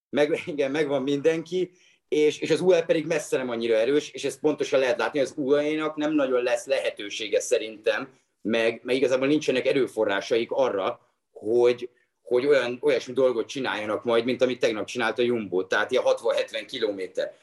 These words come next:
mert azokat le fogja kontrollálni a Jumbo. És ők pedig szerintem úgy vannak vele, hogy ezt a két és fél perc előnyt meg tudják tartani. Nyilván a másik oldalról, ha emlékszünk,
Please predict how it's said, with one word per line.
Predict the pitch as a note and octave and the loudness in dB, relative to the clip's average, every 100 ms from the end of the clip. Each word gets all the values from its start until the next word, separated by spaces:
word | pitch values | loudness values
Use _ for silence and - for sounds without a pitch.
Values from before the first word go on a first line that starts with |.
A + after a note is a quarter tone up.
| _ _ | _ _
mert | A#2+ C3 | 2 2
azokat | B2 D3 C#3+ | 4 4 4
le | D#3 | 4
fogja | C#3+ C3 | 4 4
kontrollálni | - C3+ B2 B2+ A#2 | 2 0 2 0 2
a | A2+ | 0
Jumbo. | A#2 G#2+ F2 D#2+ _ _ _ | -2 -4 -8 -10 _ _ _
És | D3 G#3+ | -2 0
ők | G#3 | 2
pedig | G#3 G3 | 2 2
szerintem | G#3+ G3+ G3+ | 0 0 0
úgy | A3 G#3 | 0 0
vannak | F3 C3+ B2+ | 0 -2 0
vele, | C#3+ | 2
hogy | D3 D3+ | 4 2
ezt | C#3+ | 0
a | B2+ | -4
két | D#3 F3+ | -2 -2
és | F3 | -2
fél | - D3 | 0 0
perc | C#3 B2 - | 0 -2 -4
előnyt | B2 C3 | -6 -6
meg | C#3 E3 | -6 -6
tudják | - A2 G#2+ F#2+ | -8 -4 -2 0
tartani. | - G#2+ - F2 D2 _ _ _ | 0 -2 -4 -10 -12 _ _ _
Nyilván | - C#3 F#3 E3 | 0 2 4 2
a | C3+ B2+ | -2 -2
másik | C#3 E3 D3 | -2 -2 -2
oldalról, | B2+ A#2 A2 A2 B2 | 0 2 2 2 2
ha | A2+ | 0
emlékszünk, | A#2 G#2+ G#2 - B2 | -4 -4 -6 -4 -4